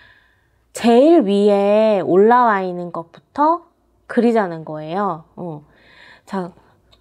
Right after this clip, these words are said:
그러면 얘를 그리고 나서 그 밑에 있는 얘를 그리면 되고요. 얘가 그려지게 되면 이제 또 요걸 그리면 돼요. 근데 제일 밑에 있는 것부터 그리려고 하니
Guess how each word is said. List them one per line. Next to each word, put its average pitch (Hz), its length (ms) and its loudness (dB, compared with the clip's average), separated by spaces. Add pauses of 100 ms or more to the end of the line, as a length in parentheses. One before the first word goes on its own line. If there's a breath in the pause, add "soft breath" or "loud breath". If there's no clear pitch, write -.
(200)
그러면 240 600 2
얘를 277 380 4
그리고 220 340 2
나서 180 880 -4
그 214 320 2
밑에 196 380 -2
있는 277 560 -4 (180)
얘를 208 380 4
그리면 190 420 -4
되고요. 165 580 -6 (500 soft breath)
얘가 220 320 2
그려지게 196 600 -4
되면 214 540 -8
이제 190 140 -14
또 214 160 -2
요걸 202 400 2
그리면 175 400 -6
돼요. 147 240 -14 (680 soft breath)
근데 247 160 0
제일 262 320 2
밑에 339 420 0
있는 294 280 0
것부터 202 760 -2
그리려고 214 560 2
하니 208 840 -4